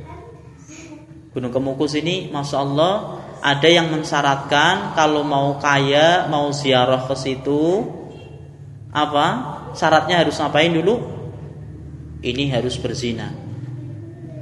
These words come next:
Na'udzubillah wal iyadzubillah. Mau minta rezeki sama Allah, mau kepengen kaya, kok jalannya maksiat dul-, dulu. Ini na'udzubillah wal iyadzubillah.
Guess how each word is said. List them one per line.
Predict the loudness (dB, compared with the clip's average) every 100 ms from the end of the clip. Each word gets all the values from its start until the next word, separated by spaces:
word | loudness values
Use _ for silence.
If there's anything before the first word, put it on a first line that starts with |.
| -12 -12 -4
Na'udzubillah | 2 2 2 0 0 2 0
wal | 0
iyadzubillah. | -2 -6 -8 -8 -8 -10 -14 -16 -18 -14 -14 -14 -16 -18 -18 -18 -18 -18 -18 -18 -18 -2 6
Mau | 6
minta | 6 4 6
rezeki | 6 6 4 4
sama | 4 4 4 4
Allah, | 4 6 6 6 4 4
mau | 6 6
kepengen | 4 4 2 0
kaya, | 2 4 4 6 6 4 -2 -8 2
kok | 4 4 6
jalannya | 6 6 4 2
maksiat | 4 2 2 4 4 6
dul-, | 6 6 0 -6 -10 -12 -14 -6
dulu. | 0 0 0 -4 -8 -12 -14 -16 -18 -20 -20 -20 _ _ _ _ _ -2
Ini | 2
na'udzubillah | 4 2 2 2 2 4 2
wal | 2
iyadzubillah. | 0 -2 0 0 -2